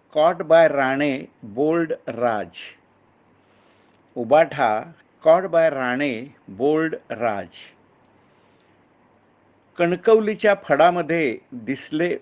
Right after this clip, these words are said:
उत्तुंग षटकार. उद्धव, राणे आणि राजचे तुफान शाब्दिक फटकार. उद्धवची बॅटिंग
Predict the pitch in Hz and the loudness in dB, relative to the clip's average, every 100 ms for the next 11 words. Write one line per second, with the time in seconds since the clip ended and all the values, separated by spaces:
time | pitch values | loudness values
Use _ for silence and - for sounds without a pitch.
0 | - 147 - _ 185 185 180 190 - 117 | -8 -8 -8 _ 0 0 -2 -4 -4 -8
1 | - - 117 87 - _ _ _ _ _ | -10 -4 -2 -2 -10 _ _ _ _ _
2 | _ _ _ _ _ _ _ _ 135 123 | _ _ _ _ _ _ _ _ -10 -10
3 | - 165 180 156 143 131 131 151 151 - | -4 0 0 2 2 2 0 -4 -6 -8
4 | 131 113 120 147 147 - 147 110 101 - | -6 -2 0 0 -2 -6 -4 -2 -6 -14
5 | _ _ _ - 123 - 147 156 160 175 | _ _ _ -10 -10 -4 -2 0 -2 -8
6 | - _ - - 120 113 107 120 156 - | -12 _ -20 -6 -2 -2 -4 -8 -8 -10
7 | _ 92 - - 90 - _ _ _ _ | _ -16 -14 -8 -8 -10 _ _ _ _
8 | _ _ _ _ _ _ _ _ _ _ | _ _ _ _ _ _ _ _ _ _
9 | _ _ _ _ - 151 151 208 214 220 | _ _ _ _ -6 -4 2 2 2 0
10 | 185 160 180 180 127 | 2 2 2 -2 -2